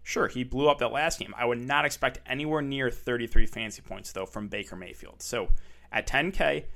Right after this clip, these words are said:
I don't think he's a must play. Uh, another, another situation where I would have wished he was a little bit cheaper, um, with Baker Mayfield. Now, Jarvis is at nine four. He is their number one option now with no Odell Beckham. Last couple games, eleven and ten targets. It's really good to see. He's flash upside. He's had a touchdown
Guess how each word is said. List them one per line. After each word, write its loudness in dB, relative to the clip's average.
I -4
don't -2
think -8
he's -8
a -6
must -2
play. -6
Uh, -8
another, 0
another 0
situation 2
where -4
I -4
would -2
have -2
wished -2
he -4
was -8
a -10
little -2
bit 2
cheaper, -4
um, -8
with -4
Baker -4
Mayfield. -12
Now, -8
Jarvis 4
is -2
at 2
nine 2
four. 2
He -8
is -2
their -2
number -2
one 2
option -2
now 2
with -2
no -2
Odell 0
Beckham. 0
Last 0
couple -6
games, -4
eleven 2
and -6
ten -4
targets. -4
It's -2
really 4
good 0
to -4
see. -4
He's -4
flash 0
upside. -4
He's -6
had -6
a -14
touchdown -2